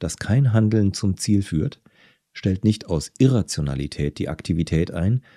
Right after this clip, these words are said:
sondern aus einer nüchternen Bilanzierung. Weitere Investitionen wären Verschwendung.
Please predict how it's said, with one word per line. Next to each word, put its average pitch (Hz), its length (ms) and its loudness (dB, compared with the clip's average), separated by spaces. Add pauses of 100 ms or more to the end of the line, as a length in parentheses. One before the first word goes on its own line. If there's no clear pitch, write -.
(160)
sondern 147 480 2
aus 120 220 -4
einer 123 200 2
nüchternen 110 680 4
Bilanzierung. 113 760 0 (640)
Weitere 120 460 0
Investitionen 76 1000 -4 (200)
wären 73 320 -8
Verschwendung. 82 680 -2